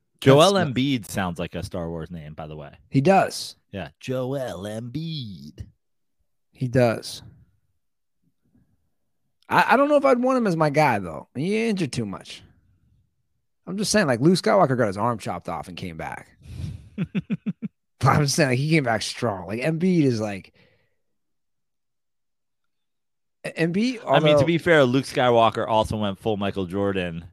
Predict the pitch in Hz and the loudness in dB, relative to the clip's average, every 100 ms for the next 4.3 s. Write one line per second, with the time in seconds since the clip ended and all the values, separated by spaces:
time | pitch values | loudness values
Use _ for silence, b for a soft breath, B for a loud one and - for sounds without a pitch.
0 | _ _ _ - 92 87 85 82 - _ | _ _ _ -10 -8 -6 -8 -10 -14 _
1 | _ _ _ _ _ _ _ _ _ _ | _ _ _ _ _ _ _ _ _ _
2 | 117 110 87 85 95 - 98 92 95 92 | -12 -8 -8 -8 -10 -8 -6 -8 -10 -10
3 | 101 113 98 87 110 110 82 87 - - | -10 -6 -8 -8 -6 -6 -6 -10 -12 -12
4 | 110 104 | -8 -8